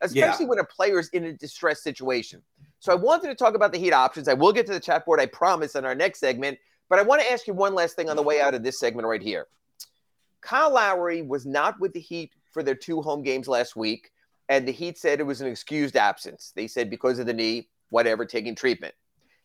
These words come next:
Speaker 1: He didn't go with Orla-, the team to Orlando, road game. Most of their injured players don't travel. Usually on a one-game trip, you don't.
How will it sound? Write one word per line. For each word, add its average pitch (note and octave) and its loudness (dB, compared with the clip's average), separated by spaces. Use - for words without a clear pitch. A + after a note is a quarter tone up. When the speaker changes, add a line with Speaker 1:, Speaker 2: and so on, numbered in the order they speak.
Speaker 1:
He D#3+ 2
didn't B3 2
go A3 6
with A3+ 4
Orla-, F#3+ 4
the D#3 -6
team F3 -2
to F3 -4
Orlando, B2+ 4
road C3+ 4
game. C3+ 0
Most F#3 4
of E3+ 4
their E3 6
injured C#3+ -2
players C3+ 2
don't B2+ 2
travel. A#2+ 4
Usually G3+ 0
on D#3+ 2
a C#3 4
one-game C3+ 0
trip, B2+ -2
you A#2+ -6
don't. B2 0